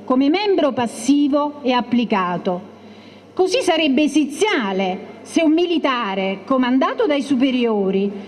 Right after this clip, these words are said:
volesse in servizio apertamente ragionare sulla convenienza o sull'utilità dei comandi. Egli deve ubbidire, ma non può equamente venire impedito come studioso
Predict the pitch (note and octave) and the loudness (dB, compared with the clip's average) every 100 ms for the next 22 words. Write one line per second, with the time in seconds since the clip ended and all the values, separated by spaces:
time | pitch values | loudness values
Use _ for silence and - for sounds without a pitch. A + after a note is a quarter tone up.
0 | - - C#4 F#4 G#4+ - F4 D4+ - E4 | -4 0 2 2 0 0 0 2 0 0
1 | D#4 G4+ A#4 - D#4 C#4+ C#4+ D#4 D#4 G#4 | 2 0 0 0 2 2 0 2 2 2
2 | G#4 F#4 D#4 C#4 D4 C#4+ C4+ A3+ G#3 G#3+ | 2 2 2 2 2 2 0 -2 -2 0
3 | G#3+ C#4 B3+ D4+ D4 D4+ E4+ F4+ F#4 F#4+ | 2 2 2 2 2 2 2 2 0 -2
4 | G4 F4+ - - - - - E4+ - F#4+ | 0 -2 -4 -12 -18 -8 -2 0 2 2
5 | F#4 F4+ F4+ D#4+ D4+ D4 D#4 D4+ C4+ G#3+ | 2 2 0 0 0 0 0 0 0 0
6 | G3 G3 F#3+ G3 G3+ - - - E4 D#4 | 0 2 2 0 -4 -10 -10 -2 0 2
7 | D#4 B3 C4 F#4+ E4+ A3 G3 G3 F#3 F#3 | 2 2 2 2 2 0 0 -2 -2 -6
8 | - A#3+ G#3 A3+ G3+ G3 F3+ F3 F3+ F#3 | -4 0 2 2 0 0 0 0 -2 -6
9 | - - - - - - - - B3+ D#4 | -16 -20 -20 -20 -20 -20 -20 -2 2 2
10 | F4+ G4+ G#4 G#4 G#4+ A4+ G4+ E4+ - D4 | 2 0 -2 0 2 2 2 0 0 2
11 | D4+ C#4+ A#3 G#3+ A3+ A3+ C4 D#4+ G4 G#4+ | 2 2 0 0 2 2 2 2 2 0
12 | D4 E4 D#4+ C#4+ C4 G3+ G#3 F#3 G3+ - | 0 -2 2 2 2 0 0 0 -2 0
13 | E4+ F#4 - - F4 C#4+ C#4+ A3 G3 F#3+ | 2 2 0 0 2 4 2 0 -2 -2
14 | A3 A#3 C4 - | 0 0 -2 -10